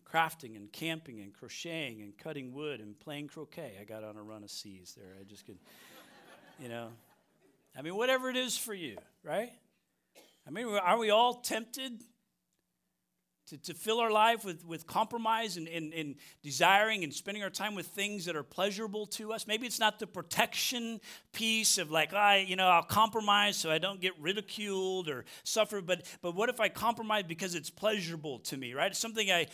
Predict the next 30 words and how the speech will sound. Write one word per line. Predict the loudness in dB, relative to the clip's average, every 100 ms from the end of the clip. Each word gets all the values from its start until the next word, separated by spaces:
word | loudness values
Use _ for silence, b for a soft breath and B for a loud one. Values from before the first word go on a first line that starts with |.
| B
I | 0
want | 4 4 2 -2
to | -8
do | -4 -2 0
rather | 2 0 0
than | -4 -6 -6 -12 B -10
doing | -4 -2 -4
what | -6
God | -4 -4 -4 -8 b b b -10
calls | -6 -4 -6
me | -10
to | -12
do. | -12 -10
I | -4
still | -4 -4 -6
believe | -6 -4 -4 -4
in | -6
Jesus. | -8 -6 -6 -6 -6 -6
I | -6
can, | -12 -12 -12 -14
I | -16
can | -14 -14 -16 _ _ _ _ _ _ _
do | -10 -8
those | -8 -8
things. | -10 -12 -16 -16 -16 -18 _ _ _ _ _ _ _ _ _ _ _ _ _ _ _ _ _ _ _ _ _ _ _ _ _ _ _ _ _ -16
And | -12
this | -10
isn't | -10 -10 -12
about | -10 -2 -2 -2 -6
legalism, | -10 -8 -10 -12 -16